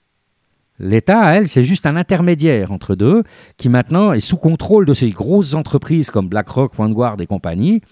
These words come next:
d'accord, et qui, euh, et, et qui dicte, d'accord, euh, par le biais des banques, par le biais du système bancaire, par le biais,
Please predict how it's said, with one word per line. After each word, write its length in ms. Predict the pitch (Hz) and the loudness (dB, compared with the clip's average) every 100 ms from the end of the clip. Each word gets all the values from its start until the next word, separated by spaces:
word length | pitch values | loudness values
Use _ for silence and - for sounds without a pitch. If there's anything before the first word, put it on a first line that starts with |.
| _ _ | _ _
d'accord, 380 | 87 - 139 190 - - - | -10 -2 0 0 -4 -20 -4
et 100 | 120 | -2
qui, 360 | - 185 208 139 | 0 2 4 4
euh, 180 | 113 113 | 2 0
et, 240 | 113 113 113 | 0 0 0
et 40 | |
qui 200 | - 151 | -2 -6
dicte, 560 | 117 196 - - - - _ _ _ _ _ _ _ _ _ _ _ _ _ | 0 0 -2 -8 -12 -12 _ _ _ _ _ _ _ _ _ _ _ _ _
d'accord, 340 | 78 78 113 151 - - - | -14 -6 -6 -6 -10 -20 -14
euh, 60 | 90 | -2
par 200 | 175 180 | 2 2
le 100 | 170 | 2
biais 180 | 156 | 2
des 140 | 135 123 | 2 2
banques, 360 | 107 127 196 | 2 0 0
par 120 | - 113 | 0 -2
le 80 | |
biais 160 | 117 123 | 0 0
du 60 | 110 | -2
système 360 | - - 107 | -4 0 0
bancaire, 560 | 95 95 120 151 190 - | 0 0 0 2 2 0
par 160 | 127 | -2
le 80 | 127 | -2
biais, 160 | 120 | 0